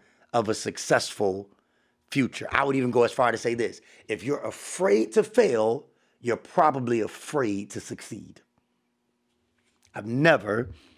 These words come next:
met a successful person who hasn't become familiar with failure. I had an opportunity to sit at a dinner one time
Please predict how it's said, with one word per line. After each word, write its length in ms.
met 160
a 40
successful 640
person 760
who 120
hasn't 500
become 340
familiar 1200
with 240
failure. 600
I 60
had 100
an 80
opportunity 420
to 60
sit 200
at 80
a 60
dinner 340
one 240
time 400